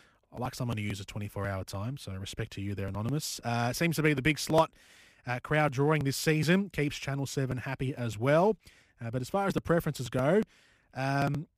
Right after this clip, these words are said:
Rod says, uh, two ten on a Saturday afternoon. Not an option, but I take it, Rod. Thank you. Friday night, says another one.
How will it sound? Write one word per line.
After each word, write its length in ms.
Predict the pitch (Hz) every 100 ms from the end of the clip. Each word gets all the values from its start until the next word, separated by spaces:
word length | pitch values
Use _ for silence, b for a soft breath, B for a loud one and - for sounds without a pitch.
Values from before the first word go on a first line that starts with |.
| -
Rod 260 | 160 196
says, 380 | - 160 156 135
uh, 100 | 151
two 220 | - 180 170
ten 220 | 160 180
on 100 | 156
a 40 |
Saturday 420 | - 170 170 165
afternoon. 640 | 165 165 - 151 196 254 196 _
Not 140 | 131 104
an 100 | 127
option, 260 | - 185
but 100 | 147
I 80 | 131
take 260 | - 147 139
it, 80 |
Rod. 260 | 123 151 175
Thank 200 | 151 147
you. 140 | 156 196
Friday 380 | 175 165 156
night, 260 | 147 156 151
says 140 | 139
another 260 | 135 151 160
one. 300 | 165 175